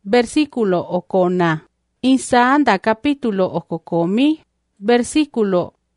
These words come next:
uvixkoxi uni. Ña kisha Jesús ñuu Jerusalén, capítulo xa'un komi, versículo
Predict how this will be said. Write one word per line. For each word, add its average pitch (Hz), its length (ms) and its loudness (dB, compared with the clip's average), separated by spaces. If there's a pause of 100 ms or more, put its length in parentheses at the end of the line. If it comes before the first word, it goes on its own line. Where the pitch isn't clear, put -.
(160)
uvixkoxi 208 640 -2
uni. 175 360 2 (880)
Ña 208 140 0
kisha 277 400 -2
Jesús 262 600 -2
ñuu 233 280 0
Jerusalén, 240 840 -2 (340)
capítulo 233 680 -2
xa'un 180 280 -4
komi, 208 600 -2 (400)
versículo 226 800 -2